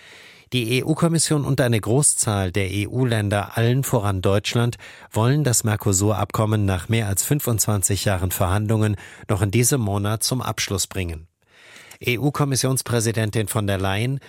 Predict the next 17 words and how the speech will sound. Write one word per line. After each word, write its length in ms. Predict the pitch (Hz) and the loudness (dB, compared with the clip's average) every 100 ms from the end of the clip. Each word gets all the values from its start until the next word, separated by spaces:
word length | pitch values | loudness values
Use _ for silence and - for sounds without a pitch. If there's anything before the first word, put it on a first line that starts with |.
| - | -8
will 160 | 113 104 | -2 -2
am 80 | 95 | 0
Montag 580 | 101 120 123 139 131 | 0 0 0 0 0
zur 160 | - 120 | -2 -4
Unterzeichnung 840 | 113 107 - 101 95 - 104 95 | -2 -2 0 -2 -2 -2 -2 -2
nach 260 | 92 110 - - | -2 -4 -6 -4
Paraguay 720 | 120 104 92 95 87 82 80 | -2 0 -2 -2 -2 -2 -2
reisen. 440 | 85 82 80 82 _ _ _ _ _ _ _ _ _ _ - - - - - - - - - - | -4 -4 -6 -8 _ _ _ _ _ _ _ _ _ _ -20 -20 -20 -20 -20 -20 -20 -20 -10 -2
Bei 180 | 127 | 0
einem 240 | 123 131 120 | 0 0 0
Einsatz 440 | 160 160 123 - | 0 0 0 0
der 200 | 117 107 | -2 -2
U-S-Einwanderungsbehörde 1600 | 117 117 123 - 131 135 131 113 101 104 95 - 95 101 98 98 | -4 -2 -2 -2 -2 -2 0 0 0 -2 -2 -2 0 0 0 -2
ice 500 | 117 127 101 - - - | 0 0 2 0 0 -2
im 200 | 113 101 | -4 -2
Bundesstaat 600 | 113 107 98 107 101 - | -2 0 -2 -2 -2 -2
Minnesota 720 | 104 95 - 127 131 110 95 | -2 0 0 0 0 0 0